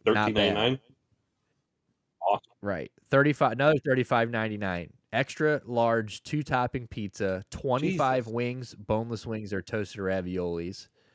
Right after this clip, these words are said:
Speaker 1: Um, yeah, Manic Monday, but, like, they have all, here's, like, the sports special that he was hovering over, forty-four ninety-nine, so it's a big one.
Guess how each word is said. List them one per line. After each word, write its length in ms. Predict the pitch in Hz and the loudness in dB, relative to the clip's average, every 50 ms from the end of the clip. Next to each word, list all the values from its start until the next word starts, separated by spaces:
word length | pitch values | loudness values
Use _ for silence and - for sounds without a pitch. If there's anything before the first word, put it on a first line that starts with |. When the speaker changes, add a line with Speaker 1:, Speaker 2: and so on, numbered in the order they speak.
| _ _ _ _ _ _ _ _ _ _ _ _ _ _ _ _ _ _ _ _ _ _ _ _ _ _ - - | _ _ _ _ _ _ _ _ _ _ _ _ _ _ _ _ _ _ _ _ _ _ _ _ _ _ -8 -4
Speaker 1:
Um, 520 | - 92 92 92 90 90 90 87 87 90 - _ _ _ _ _ _ _ _ _ _ _ _ _ - | 0 2 4 4 4 2 0 -2 -6 -12 -20 _ _ _ _ _ _ _ _ _ _ _ _ _ -2
yeah, 160 | 110 107 92 | 0 0 0
Manic 420 | 90 101 110 113 120 120 120 113 | 0 0 0 2 2 2 2 0
Monday, 400 | - 120 120 120 120 120 120 - 85 | 2 2 2 2 4 4 2 2 0
but, 260 | 117 - - 147 127 | 0 4 4 4 6
like, 120 | 131 127 131 | 4 4 4
they 60 | 175 | 4
have 120 | 190 175 | 6 6
all, 100 | 170 160 | 6 4
here's, 320 | - 139 147 175 175 156 - | 4 4 4 4 4 4 4
like, 120 | 120 107 | 0 0
the 80 | 113 101 | 0 -4
sports 400 | - - - 147 147 143 - - | -4 -2 2 2 2 2 0 -2
special 360 | - 143 139 135 - - 139 | 0 0 0 2 2 0 0
that 140 | 123 120 92 | 0 0 -2
he 120 | 90 123 127 | -2 -2 -2
was 140 | 131 123 - | -2 0 2
hovering 300 | 131 127 123 127 127 120 | 2 2 2 2 0 2
over, 240 | 120 120 120 123 113 | 2 2 2 2 -2
forty-four 640 | - - 151 147 147 156 151 - - 139 127 123 | 0 2 4 6 6 6 4 4 2 2 2 2
ninety-nine, 500 | 113 101 95 92 92 90 90 87 90 87 | 0 0 -2 -2 -4 -4 -4 -4 -4 -4
so 100 | - 113 | -2 -2
it's 120 | 110 107 - | -2 -2 -4
a 40 | 92 | -4
big 260 | 87 104 101 95 90 | 0 0 0 0 0
one. 240 | 90 85 82 85 | -2 -4 -4 -6